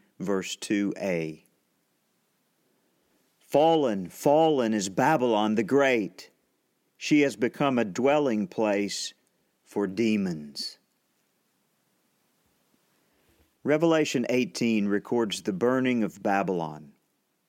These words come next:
As we've discovered throughout, for Gill, nearly everything bad traces back to the Roman Catholic Church. Therefore, God reserves his harshest judgments for her in the end.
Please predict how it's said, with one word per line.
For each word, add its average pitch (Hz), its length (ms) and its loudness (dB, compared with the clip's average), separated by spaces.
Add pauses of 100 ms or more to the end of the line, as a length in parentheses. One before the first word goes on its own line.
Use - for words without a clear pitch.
(180)
As 90 160 -10
we've 104 220 -2
discovered 104 500 -2
throughout, 107 640 0 (280)
for - 200 -6
Gill, 107 540 0 (320)
nearly 113 420 0
everything 139 720 -2
bad 101 540 0
traces 104 480 -2
back 110 500 -2
to - 100 -8
the 107 140 -2
Roman 101 420 -2
Catholic 92 640 -4
Church. - 640 -8 (880)
Therefore, 101 720 0 (260)
God 117 300 0
reserves 107 500 0
his 101 160 -4
harshest - 720 -4
judgments 95 580 -2
for - 220 -6
her 95 480 -2 (240)
in 95 160 -4
the 98 260 -4
end. 82 380 -8